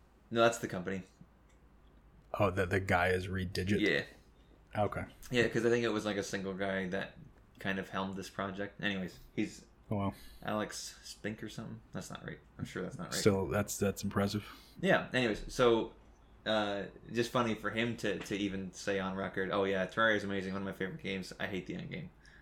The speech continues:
Speaker 1: I hate the moon lord,
Speaker 2: <laughs> Yeah.
Speaker 1: I hate the pillars." <laughs> So,
Speaker 2: Yeah, damn.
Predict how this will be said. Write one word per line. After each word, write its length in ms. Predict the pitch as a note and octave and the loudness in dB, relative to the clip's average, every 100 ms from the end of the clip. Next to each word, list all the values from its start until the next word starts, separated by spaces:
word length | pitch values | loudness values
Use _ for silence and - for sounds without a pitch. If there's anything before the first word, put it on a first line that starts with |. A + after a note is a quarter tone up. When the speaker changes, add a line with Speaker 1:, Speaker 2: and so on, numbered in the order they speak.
| - | -10
Speaker 1:
I 40 | G2+ | -4
hate 180 | G2 | -2
the 60 | - | 2
moon 220 | F#2+ F#2+ | 2 8
lord, 200 | D3 G#2+ | 8 8
Speaker 2:
<laughs> 0 | |
Yeah. 60 | G#2 | 8
Speaker 1:
I 40 | |
hate 140 | G2 F#2 | 6 4
the 60 | |
pillars." 420 | F#2 F2+ F#2+ - - - - D#3 | 0 -2 -2 -4 -6 -12 -2 2
<laughs> 160 | D3+ | 2
So, 180 | - A#2 - C#3 | 0 -6 -4 -2
Speaker 2:
Yeah, 160 | G2+ F#2 | 2 2
damn. 280 | - G2 G2 | 4 4 4